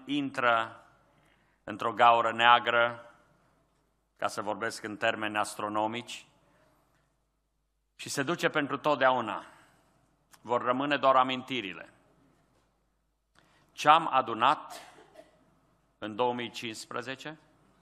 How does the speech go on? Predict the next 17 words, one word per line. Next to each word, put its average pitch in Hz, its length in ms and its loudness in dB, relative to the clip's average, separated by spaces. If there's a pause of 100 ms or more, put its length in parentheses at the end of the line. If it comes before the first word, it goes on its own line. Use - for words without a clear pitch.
(2750)
Să - 200 4
nu 185 140 6
uitați 196 520 4
că 160 80 -2
în 139 80 2
anul 180 260 2
acesta 151 500 2
Biserica 131 540 0
Poarta 131 360 4
Cerului 131 380 -2
și-a 123 200 2
propus, 135 680 -6
încă 127 280 -6
de 117 100 -2
la 120 140 2
începutul 127 640 -6
lui, 117 300 -6